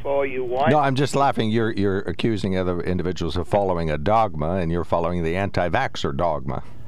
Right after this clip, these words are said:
Speaker 1: Uh,
Speaker 2: But
Speaker 1: I'm
Speaker 2: that's
Speaker 1: not
Speaker 2: all right.
Speaker 1: against,
Speaker 2: That's
Speaker 1: I,
Speaker 2: your
Speaker 1: I
Speaker 2: prerogative.
Speaker 1: said vaccines, yes, definitely. Don't be crazy. Take your, I'm not an anti-vaxxer. I took a lot of vaccines,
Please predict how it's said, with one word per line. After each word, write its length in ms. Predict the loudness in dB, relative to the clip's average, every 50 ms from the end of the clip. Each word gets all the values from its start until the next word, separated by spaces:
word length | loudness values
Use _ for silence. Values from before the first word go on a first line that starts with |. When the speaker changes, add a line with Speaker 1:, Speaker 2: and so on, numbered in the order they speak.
| -6 -2 0
Speaker 1:
Uh, 400 | 0 0 0 0 0 2 2 2
Speaker 2:
But 40 | 2
Speaker 1:
I'm 60 | 2
Speaker 2:
that's 200 | 2 0 2 2
Speaker 1:
not 80 | 2 2
Speaker 2:
all 60 | 2
right. 100 | 0 -2
Speaker 1:
against, 340 | -2 -2 -2 -2 -2 -2 0
Speaker 2:
That's 340 | 2 2 2 2 2 -2 -2
Speaker 1:
I, 40 | 0
Speaker 2:
your 80 | 0 0
Speaker 1:
I 40 |
Speaker 2:
prerogative. 400 | 0 0 -2 -2 0 0 0 0 -2 -4 -6
Speaker 1:
said 40 | -4
vaccines, 1040 | -2 0 0 0 -2 -4 -6 -8 -10 -10 -8 -8 -8 -6 -6 -6 -8 -8 -8 -8 -8 -6 -2
yes, 420 | 0 0 2 0 0 -2 -4 -6 -8 -8 -8 -8 -8 -8 -8 -8 -8 -8 -8 -8 -6 -2
definitely. 880 | 0 0 0 0 -2 -4 -6 -8 -8 -8 -8 -6 -6 -4 -4 -4 -4 -6 -8 -8 -8 -8 -6 -4
Don't 360 | -2 -2 0 -2 -4 -6 -6
be 140 | -6 -6 -6 -6 -8
crazy. 720 | -4 -2 0 0 2 0 -2 -4 -6 -8 -8 -8 -8 -8 -8 -4 -2
Take 220 | 0 0 0 -2 -4 -6
your, 260 | -6 -6 -4 -4 -4 -2
I'm 220 | -2 -2 -2 -2
not 220 | -2 0 0 2 2
an 220 | 0 0 0 -2
anti-vaxxer. 1300 | -2 -2 -2 -2 -2 0 0 2 0 0 -2 -2 -2 0 0 0 0 -2 -6 -8 -8 -8 -6 -6 -6 -6 -6 -6 -8 -8 -8 -6 -2
I 200 | 0 0 0 0 -2 -4 -4
took 220 | -2 -2 -2 -2 -2
a 80 | -2
lot 280 | 0 2 2 2 2 2
of 120 | 0 -2 -2
vaccines, 1000 | -2 -2 0 0 0 -2 -4 -8 -8 -8 -8 -8 -8 -8 -8 -8 -8 -8 -8 -8